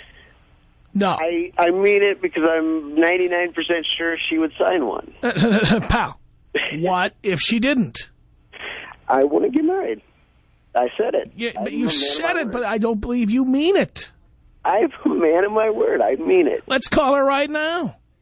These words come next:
Speaker 2: I'm not ready to propose to
Speaker 1: That's
Speaker 2: her
Speaker 1: not
Speaker 2: yet. I
Speaker 1: the
Speaker 2: was planning on
Speaker 1: point.
Speaker 2: getting
Speaker 1: Yeah,
Speaker 2: married
Speaker 1: just
Speaker 2: for another
Speaker 1: ask her.
Speaker 2: six
Speaker 1: It,
Speaker 2: straight months.
Speaker 1: ask her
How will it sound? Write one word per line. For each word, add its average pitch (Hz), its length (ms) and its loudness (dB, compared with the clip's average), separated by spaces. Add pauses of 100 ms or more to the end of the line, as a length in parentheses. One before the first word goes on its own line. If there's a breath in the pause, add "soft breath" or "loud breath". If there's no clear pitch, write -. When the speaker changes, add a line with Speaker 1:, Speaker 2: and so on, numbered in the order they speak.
(920)
Speaker 2:
I'm 220 200 -2
not 240 220 0
ready 240 200 0
to 247 100 -2
propose 254 540 -2 (100)
to - 60 2
Speaker 1:
That's - 140 4
Speaker 2:
her 196 40 4
Speaker 1:
not 175 240 2
Speaker 2:
yet. - 20 -2
I 160 60 -2
Speaker 1:
the 196 60 -2
Speaker 2:
was 214 100 -4
planning 302 160 2
on 330 160 0
Speaker 1:
point. 285 100 -4
Speaker 2:
getting 208 160 -8
Speaker 1:
Yeah, 254 120 -2
Speaker 2:
married 262 160 -2
Speaker 1:
just 269 220 -2
Speaker 2:
for 359 40 -6
another 370 160 -2
Speaker 1:
ask 440 240 -4
her. 254 80 0
Speaker 2:
six 208 120 -4
Speaker 1:
It, 247 80 0
Speaker 2:
straight 165 380 -4
months. 214 240 0
Speaker 1:
ask 226 420 -2
her 269 220 2